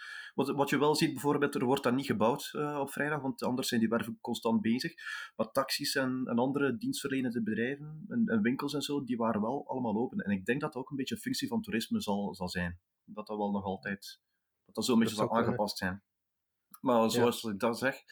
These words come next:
Speaker 1: zo bouwwerven en zo, die waren dan wel gesloten. Dat, dat viel op.
Speaker 2: Ja, je ziet inderdaad wel dat ze zich veel aanpassen op toerisme,
Speaker 1: Mhm.
Speaker 2: ook qua alcohol dat er nu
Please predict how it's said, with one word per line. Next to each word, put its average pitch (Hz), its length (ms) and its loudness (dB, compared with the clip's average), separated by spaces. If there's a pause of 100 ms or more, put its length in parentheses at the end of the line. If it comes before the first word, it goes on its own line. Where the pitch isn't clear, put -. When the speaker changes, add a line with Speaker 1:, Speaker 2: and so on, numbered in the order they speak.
(260)
Speaker 1:
zo 104 240 0
bouwwerven 143 520 0
en 139 80 -2
zo, 139 360 -2
die 120 160 4
waren 117 200 4
dan 107 100 2
wel 90 160 2
gesloten. 87 520 -6 (260)
Dat, 110 320 -2
dat 110 100 -2
viel 110 160 -2
op. - 280 -6 (100)
Speaker 2:
Ja, 123 180 2
je 131 80 4
ziet 135 180 -4
inderdaad 135 260 4
wel 131 140 0
dat 135 140 -8
ze - 120 -8
zich 135 120 -4
veel 135 260 2
aanpassen 127 460 0
op - 80 -6
toerisme, 123 340 2
Speaker 1:
Mhm. 120 80 4
Speaker 2:
ook 117 100 0
qua 117 160 4
alcohol 131 420 4
dat 127 180 0
er - 180 -6
nu 127 240 -2